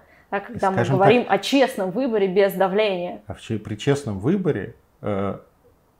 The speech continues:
Speaker 2: выбор просве-, идти к просветлению так, в, в, честен только тогда, когда он не сможет построить счастливые отношения, заработать деньги, э, самореализоваться в карьере или где-то еще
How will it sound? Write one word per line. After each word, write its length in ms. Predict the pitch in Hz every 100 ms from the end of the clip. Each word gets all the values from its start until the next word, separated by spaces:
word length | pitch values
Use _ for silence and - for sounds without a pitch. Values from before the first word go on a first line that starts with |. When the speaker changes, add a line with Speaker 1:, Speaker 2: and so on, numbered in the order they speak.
| _ _ -
Speaker 2:
выбор 440 | 107 135 131 147
просве-, 540 | - 110 101 - 113 107
идти 220 | - 117
к 120 | -
просветлению 760 | 98 - 104 - 196 214 - - _ _ _ _
так, 280 | 104 90 98 _
в, 280 | - - - _ _ _ _ 110
в, 440 | 98 92 92 -
честен 500 | - 143 160 - 92
только 320 | - 113 -
тогда, 400 | - 90 - 165
когда 280 | 190 - 98 160
он 120 | 143
не 100 | 135
сможет 480 | 139 - 175 101 -
построить 460 | 104 - - 98 -
счастливые 540 | - 120 196 247 233
отношения, 840 | 208 190 165 - 135 135 131 127 120 - _ -
заработать 560 | 90 117 196 196 196
деньги, 720 | 135 123 127 123 123 120 123 123 - - -
э, 560 | - 101 104 98 101 104
самореализоваться 920 | - 160 170 160 147 139 147 160 -
в 100 | 139
карьере 580 | - 123 120 135 139 131
или 220 | 117 107 -
где-то 320 | 107 120 120
еще 640 | 110 104 104 - 135 180 208